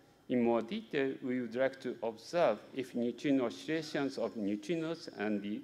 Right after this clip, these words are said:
and those of antineutrinos are different. And this is,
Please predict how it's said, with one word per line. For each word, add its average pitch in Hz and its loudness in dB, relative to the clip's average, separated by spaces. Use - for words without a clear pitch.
and 107 -2
those 127 2
of 107 0
antineutrinos 143 0
are 107 2
different. 160 0
And 151 2
this 233 4
is, 214 0